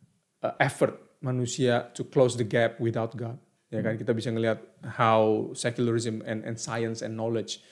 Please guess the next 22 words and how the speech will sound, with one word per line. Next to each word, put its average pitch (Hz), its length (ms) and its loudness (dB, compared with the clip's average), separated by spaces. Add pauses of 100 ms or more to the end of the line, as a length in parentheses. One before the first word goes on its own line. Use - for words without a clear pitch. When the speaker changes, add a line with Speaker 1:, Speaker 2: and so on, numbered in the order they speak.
(140)
Speaker 1:
try 170 320 8
to 185 160 2
fill 143 160 6
that 117 240 2
gap. 120 400 4
Dan 117 160 2
ke-, 139 80 -6
begitu 123 320 0
kita 127 320 0
tahu, 127 320 4 (320)
oh, 131 320 2 (320)
it - 80 -6
cannot 175 240 4
fill 156 240 8
the, 120 160 2
the 117 200 -4
gap 135 200 6
of - 160 0
truth. - 480 0 (240)
And, 117 400 -2
you 123 80 -2
know, 113 320 -2